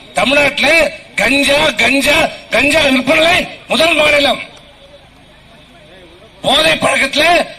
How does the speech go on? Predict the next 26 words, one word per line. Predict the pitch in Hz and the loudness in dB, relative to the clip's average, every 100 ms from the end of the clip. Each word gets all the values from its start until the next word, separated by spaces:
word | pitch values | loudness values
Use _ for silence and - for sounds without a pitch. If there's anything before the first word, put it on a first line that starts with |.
| - | -6
முதல் | 185 330 349 | -2 0 2
மாநிலம், | 311 302 285 247 - - - - - - - - | 2 2 0 -2 -6 -14 -20 -20 -20 -20 -20 -6
கொலை, | 185 247 311 339 | -2 2 2 0
கொள்ளை, | - 285 285 339 | -2 0 2 0
கற்பழிப்புல | - 247 277 320 294 269 330 349 - - - | 0 -4 0 0 0 2 2 2 -2 -14 -4
முதல் | 262 339 339 | 0 2 2
மாநிலம், | 320 311 302 233 - - - - - - - - - - | 2 2 0 -2 -6 -16 -20 -20 -20 -20 -20 -20 -20 -6
விலைவாசி | 233 311 320 285 277 | -2 0 0 0 -2
உயர்வுல | 254 311 302 339 330 - - - | 0 2 2 2 0 -2 -14 -8
முதல் | - 339 349 | -2 0 2
மாநிலம். | 330 320 302 240 208 - - - - - - - - - - - - - - - - | 2 2 2 -2 -4 -14 -20 -20 -20 -20 -20 -20 -20 -20 -20 -20 -20 -20 -20 -20 -12
யாருக்காவது | 139 170 185 202 190 | -4 -4 0 0 2
வேலை | 214 | 2
வாய்ப்பு | 202 185 170 | 0 0 -6
கிடைக்குதா? | 165 170 202 202 - - - - - - - - | -6 -2 -2 -4 -14 -20 -20 -20 -20 -20 -20 -6
மூணு | 214 220 | -2 -2
வருஷத்துல | 226 226 | -2 -4
எத்தனை | 220 240 214 | -4 -6 -4
பேருக்கு | |
வேலை | 190 202 | -2 -4
கொடுத்துட்டாங்க? | 185 180 160 139 110 - - - - - - | -4 -6 -6 -6 -10 -14 -20 -20 -20 -20 -12
இந்த | 170 | -10
கண்டாச்சிபுரத்துல | 175 214 254 247 208 208 185 | -6 -2 -2 -2 -4 -4 -2
யாருக்காவது | 190 196 208 | -2 0 0
வேலை | 208 208 | 0 -2
கிடைச்சிருக்குதா? | 196 165 160 185 220 | -4 -6 -2 0 0